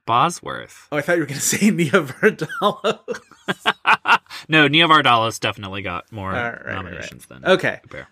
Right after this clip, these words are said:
Speaker 2: Blue Crush is definitely one of Kate Bosworth's.
Speaker 1: Blue Crush is one of them.
Speaker 2: All right. Well, now the, now the, the, the pain starts. All right, uh, Superman Returns.
Speaker 1: Superman Returns. Thought that might
Speaker 2: Our,
Speaker 1: take you a minute to get
Speaker 2: our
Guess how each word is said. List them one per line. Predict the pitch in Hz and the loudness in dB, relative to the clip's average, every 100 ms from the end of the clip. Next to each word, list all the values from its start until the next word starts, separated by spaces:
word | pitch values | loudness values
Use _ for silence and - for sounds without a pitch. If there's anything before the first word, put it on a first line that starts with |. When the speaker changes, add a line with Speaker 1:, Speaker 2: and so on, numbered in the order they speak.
| - | 2
Speaker 2:
Blue | 170 | 2
Crush | 196 160 131 | 4 2 0
is | 139 | -2
definitely | 131 - 127 123 | -4 -6 -10 -14
one | 117 | -14
of | 110 | -14
Kate | 110 | -16
Bosworth's. | - 92 - - | -14 -16 -16 -4
Speaker 1:
Blue | 107 143 | 0 2
Crush | - 131 - | 4 2 2
is | 143 | -2
one | - 87 | -4 -10
of | 57 | -12
them. | - - 123 _ _ - | -20 -20 -20 _ _ -18
Speaker 2:
All | 104 | -14
right. | - - _ _ _ - - _ _ _ _ _ _ _ _ _ _ _ - - 113 | -14 -16 _ _ _ -20 -20 _ _ _ _ _ _ _ _ _ _ _ -20 -18 -16
Well, | 104 | -4
now | 131 175 175 165 | 2 6 6 6
the, | 156 147 143 120 | 6 6 4 2
now | 127 151 151 | 2 4 4
the, | 139 139 | 4 2
the, | 131 - 127 123 123 120 - | 0 -4 -4 -2 -4 -8 -14
the | 127 | -18
pain | - 123 113 | -12 -12 -12
starts. | 110 - 110 107 | -10 -6 -6 -2
All | |
right, | 143 135 170 | 0 0 0
uh, | 160 | -2
Superman | - 214 196 165 | 0 -2 0 2
Returns. | 139 - 92 - - _ _ _ _ | 0 -2 -10 -16 -20 _ _ _ _
Speaker 1:
Superman | - - 139 143 143 143 | -8 -2 2 4 4 2
Returns. | 143 - - 101 120 117 104 90 90 - | -2 -4 -10 -6 -2 -2 -2 -4 -10 -14
Thought | - 113 127 | 0 2 4
that | 123 123 | 2 4
might | 135 135 | 4 6
Speaker 2:
Our, | 131 127 | 4 4
Speaker 1:
take | |
you | 107 | 2
a | 98 | -2
minute | 92 90 | -4 -6
to | - | 2
get | 156 | 4
Speaker 2:
our | 156 | 4